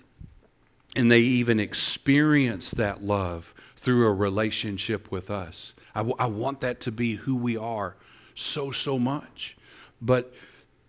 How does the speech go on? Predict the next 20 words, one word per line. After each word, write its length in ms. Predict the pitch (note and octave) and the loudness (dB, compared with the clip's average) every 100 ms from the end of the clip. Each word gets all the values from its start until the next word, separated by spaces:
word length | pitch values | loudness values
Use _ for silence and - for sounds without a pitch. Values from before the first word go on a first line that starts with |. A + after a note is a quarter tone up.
| _ _ B2+ | _ _ 4
we 160 | C#3 | 6
all 300 | A#2+ B2+ D3 | 6 4 4
know 340 | B2 C#3 D3 A2 | 4 4 2 2
that 180 | A2+ | -2
sometimes, 1080 | G2+ - C3+ C3+ C3+ E3 A#2 G#2 B2+ - - - _ _ _ _ - _ _ _ _ _ _ _ _ - | -4 -2 0 0 -2 -2 -2 -4 -6 -8 -14 -18 _ _ _ _ -20 _ _ _ _ _ _ _ _ -12
sometimes 840 | - C#3 C#3+ C#3+ C#3 C#3 B2+ A2+ | -8 -6 -6 -2 0 2 2 0
we, 400 | A2+ B2 A#2+ B2 - | -2 0 0 -4 -8
we're 220 | A#2 C3 | -2 0
manipulating 920 | B2 B2 A#2+ B2 B2 B2 A#2+ A#2+ A#2+ G#2 | 2 4 2 0 -2 -4 -2 -2 -4 -4
things 400 | - A#2+ A2 G#2+ | -4 -2 -2 -4
in 180 | G#2+ | -4
life. 640 | G#2 A#2 F#2 E2 - - _ _ _ _ _ _ _ _ _ _ - _ - _ - | -4 -4 -6 -12 -20 -20 _ _ _ _ _ _ _ _ _ _ -20 _ -20 _ -8
And 200 | G#2+ G2+ | -6 -4
we're 100 | G#2+ | -6
trying 380 | - C3 B2 A#2 | -4 -2 0 -2
to 60 | |
control 600 | A2+ A#2 G#2 - A2+ A#2 | -2 -4 -4 -2 -2 -2
things 440 | A2+ B2 B2 G#2+ A2+ | -4 -4 -4 -4 -6
in 140 | G#2 | -6
life. 640 | G2+ A2 G2 E2+ - - | -4 -4 -6 -10 -16 -20